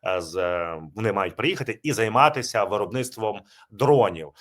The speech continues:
Кажуть, що будуть платити їм по два з половиною долари на день, але я думаю, там ніхто їм нічого платити не буде. Але найважливіше, вони будуть збільшувати і хочуть збільшувати в Алабузі, а це, знаєте,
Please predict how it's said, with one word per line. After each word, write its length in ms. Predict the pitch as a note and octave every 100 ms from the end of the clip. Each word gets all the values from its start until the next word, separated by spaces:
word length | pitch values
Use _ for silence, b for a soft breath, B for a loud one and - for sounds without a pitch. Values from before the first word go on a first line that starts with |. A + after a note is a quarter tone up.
| B B -
Кажуть, 380 | B2 C3+ A#2 A#2
що 360 | - - G#2
будуть 360 | G2+ A#2 A#2 -
платити 300 | A2 A#2+ G#2
їм 160 | G#2+
по 100 | G2+
два 200 | G#2 G#2
з 60 | A2
половиною 280 | A2 G#2 G#2
долари 280 | G#2 G2 G2
на 120 | G2
день, 260 | D3 F#3
але 160 | D3 G#2
я 60 | G#2
думаю, 200 | G#2+ G2
там 140 | G2
ніхто 200 | F2+ G2
їм 100 | F#2+
нічого 220 | F#2 F2+
платити 300 | F#2+ D#2+ F#2+
не 120 | F#2+
буде. 400 | A2 D3 D3 - -
Але 240 | A2 A2
найважливіше, 680 | A2 A2+ G#2+ G#2 E2+ - D#2
вони 180 | F#2+
будуть 200 | A#2+ A2+
збільшувати 400 | F#2 A#2+ A2+ F#2
і 40 | F2
хочуть 240 | - F#2+
збільшувати 420 | E2 A#2+ A2 F#2+
в 80 | F2+
Алабузі, 440 | F#2+ D#3 D#3+ A#2 F#2
а 40 |
це, 140 | -
знаєте, 440 | F#2+ G#2 F#2 F2+